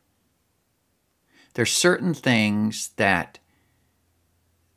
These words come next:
the body of Christ would expect to see from you. One,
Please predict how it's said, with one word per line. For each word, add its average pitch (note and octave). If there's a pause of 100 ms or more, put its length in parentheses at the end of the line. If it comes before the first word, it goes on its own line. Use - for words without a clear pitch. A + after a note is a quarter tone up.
(360)
the B2+
body A2+
of C#3+
Christ F#2
would C3
expect -
to B2
see G3
from F2
you. C#2 (1200)
One, D3+